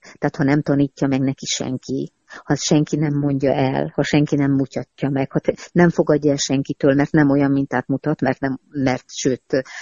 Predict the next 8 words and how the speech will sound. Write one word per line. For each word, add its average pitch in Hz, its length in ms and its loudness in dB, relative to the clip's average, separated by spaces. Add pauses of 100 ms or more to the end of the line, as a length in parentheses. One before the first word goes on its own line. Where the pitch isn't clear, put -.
(480)
ö, 139 260 2 (160)
akkor, 175 380 2
akkor 233 300 0
nem 196 160 4
tanulja 143 420 0
meg. 131 300 -8 (340)
De 175 120 4
hogyha, 180 480 4